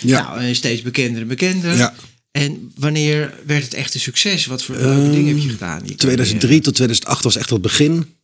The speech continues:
Speaker 1: Toen kwam de nieuwe wave kwam echt op. Dat was, eh, in Bloemendaal, en Den Haag en Amsterdam. Daar zat ik vol in. En ik was gelijk daar een aparte vogel, de rock'n'roll D J. Zo is het achteraf
Speaker 2: Ja.
Speaker 1: echt gegaan.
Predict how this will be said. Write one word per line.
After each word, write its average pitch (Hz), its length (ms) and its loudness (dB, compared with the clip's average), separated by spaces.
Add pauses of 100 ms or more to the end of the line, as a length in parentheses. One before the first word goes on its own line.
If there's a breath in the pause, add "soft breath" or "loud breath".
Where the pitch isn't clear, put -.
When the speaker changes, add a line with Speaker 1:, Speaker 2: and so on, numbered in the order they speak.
(160)
Speaker 1:
Toen 101 100 -4
kwam 117 180 4
de 110 120 6
nieuwe 117 320 8
wave 117 440 4
kwam 131 180 0
echt 127 220 -2
op. 147 220 -2
Dat 110 180 -4
was, 101 260 0
eh, 104 100 -2 (220)
in 117 140 4
Bloemendaal, 101 600 2
en 98 120 -4
Den 101 140 2
Haag 120 480 0
en 95 260 -4
Amsterdam. 107 520 -2 (800)
Daar 117 140 0
zat 117 160 4
ik 120 100 0
vol 113 260 2
in. 113 260 2
En 104 120 -2
ik 107 100 0
was 104 180 -2
gelijk 101 280 -2
daar 98 140 -2
een 92 100 -4
aparte 98 640 -2
vogel, 98 400 -2
de 90 140 0
rock'n'roll 95 500 0 (140)
D 107 40 -4
J. 110 200 0
Zo 110 160 0
is 101 140 -2
het - 180 -10
achteraf 107 380 -4
Speaker 2:
Ja. - 60 -10
Speaker 1:
echt - 180 -2
gegaan. 110 460 -4